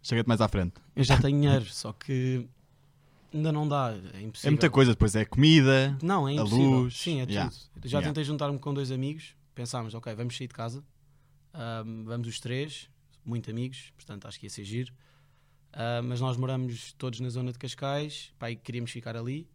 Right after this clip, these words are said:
Speaker 2: Ah, adoramos aquela zona, não queremos sair da-, dali por nada, não queremos ir para a confusão de Lisboa. E, pá, andámos a ver imensas opções, só que não dá, é impossível.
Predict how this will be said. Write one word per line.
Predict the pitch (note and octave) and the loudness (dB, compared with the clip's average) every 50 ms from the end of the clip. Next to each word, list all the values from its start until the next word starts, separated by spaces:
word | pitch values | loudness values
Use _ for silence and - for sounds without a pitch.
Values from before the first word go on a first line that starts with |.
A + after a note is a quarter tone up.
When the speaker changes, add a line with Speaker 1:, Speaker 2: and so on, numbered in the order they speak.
| _ _ _ _ _ _ _ _ _ _ _ _ | _ _ _ _ _ _ _ _ _ _ _ _
Speaker 2:
Ah, | D#3+ B2+ G#2+ G#2+ G#2+ G#2 G#2 | -12 -12 -10 -10 -12 -12 -10
adoramos | G#2+ A2+ A2+ A2+ A2 A2 | -10 -8 -8 -8 -8 -10
aquela | G#2+ G#2 - A2 G#2 | -12 -12 -12 -12 -12
zona, | G#2 G#2 A2+ A#2 A#2 | -10 -10 -10 -8 -8
não | G#2+ G#2 G2+ | -10 -12 -14
queremos | G2 - G#2 B2 - - | -14 -16 -16 -14 -14 -12
sair | A#2 G#2 | -12 -12
da-, | G#2 G#2 | -12 -14
dali | G2+ F2+ G2+ G2+ G#2+ G#2 | -14 -14 -14 -14 -14 -14
por | - - - | -16 -14 -12
nada, | G#2+ G#2 A2 A2+ B2+ C3+ C3+ C3 _ _ _ _ _ _ _ | -10 -8 -8 -8 -10 -10 -14 -16 _ _ _ _ _ _ _
não | A2 A#2+ | -8 -8
queremos | - A#2+ A#2 A2+ | -6 -6 -6 -6
ir | A2 A2+ | -8 -8
para | - A2+ | -10 -10
a | |
confusão | - A2+ G#2 G#2 A2+ A2 | -12 -12 -12 -12 -12 -10
de | A2 | -10
Lisboa. | A2 G#2 G#2 A2+ B2 B2+ C#3+ C#3+ _ _ _ _ _ _ _ _ _ _ _ _ _ | -10 -10 -8 -8 -8 -8 -8 -12 _ _ _ _ _ _ _ _ _ _ _ _ _
E, | - B2+ C3 C3 C3+ C3+ C3+ C3+ C3 C3+ C3+ C3+ C3+ C#3 - _ _ _ _ _ _ _ _ _ | -6 -4 -2 -2 0 0 0 0 0 -2 -2 -2 -4 -6 -12 _ _ _ _ _ _ _ _ _
pá, | - C3+ | -6 -6
andámos | B2+ A#2+ B2 C3+ A#2+ | -4 -4 -4 -4 -4
a | C3 | -4
ver | A#2+ B2+ B2+ | -4 -4 -4
imensas | C3 C3 B2+ A#2+ C3 | -2 -4 -4 -4 -6
opções, | C#3 C3 - - - D3+ D3 D3 D#3 D#3 D#3 D3 - - - _ _ _ _ _ _ _ | -8 -8 -8 -10 -10 -8 -8 -8 -8 -8 -10 -12 -14 -16 -18 _ _ _ _ _ _ _
só | - - B2+ | -10 -10 -8
que | B2 | -6
não | B2+ A#2 G#2+ | -6 -8 -8
dá, | G#2 F#2 F#2 _ _ _ | -8 -12 -16 _ _ _
é | D#3 | -16
impossível. | A#2 G#2 - - - F2+ F2+ G2 | -16 -16 -16 -16 -16 -16 -18 -18